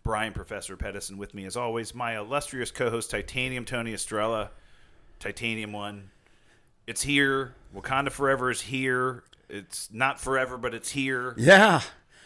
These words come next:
Speaker 2: Yeah, we got a lot to talk about. We're gonna do a big review. Spoilers ahead, ladies and germs. Um, we're definitely gonna spoil the shit out of this.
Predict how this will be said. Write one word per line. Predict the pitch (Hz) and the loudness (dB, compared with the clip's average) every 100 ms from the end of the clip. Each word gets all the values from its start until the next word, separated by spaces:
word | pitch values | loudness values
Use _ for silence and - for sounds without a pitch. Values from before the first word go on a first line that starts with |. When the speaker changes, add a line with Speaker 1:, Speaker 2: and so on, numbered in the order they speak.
| - - - | -20 -20 -6
Speaker 2:
Yeah, | 110 117 | 4 4
we | 107 | 6
got | 120 147 | 4 6
a | |
lot | 131 127 | 6 6
to | 123 | 2
talk | - 113 117 | 2 2 2
about. | 113 98 | 0 0
We're | 104 | 0
gonna | 117 127 | 0 0
do | 127 | 2
a | 123 | 0
big | 98 120 | 2 0
review. | 113 104 117 113 110 | 0 0 2 2 2
Spoilers | - - 135 151 135 | -2 4 6 6 4
ahead, | 127 107 127 123 | 0 2 4 4
ladies | 104 110 110 104 | 2 0 0 -4
and | 104 104 | -4 -4
germs. | 104 107 107 104 - - - - - - | -2 -2 -2 -6 -12 -20 -20 -20 -18 -4
Um, | 107 104 101 101 104 | 0 2 0 -2 -2
we're | 110 | -2
definitely | 92 120 - 123 110 | 4 4 4 -2 -2
gonna | 117 110 | -2 -2
spoil | - - 117 | -4 2 2
the | 104 | 2
shit | 92 - 131 117 | -2 -2 2 4
out | 110 | 4
of | 107 | 2
this. | 104 104 104 - | 2 2 0 -6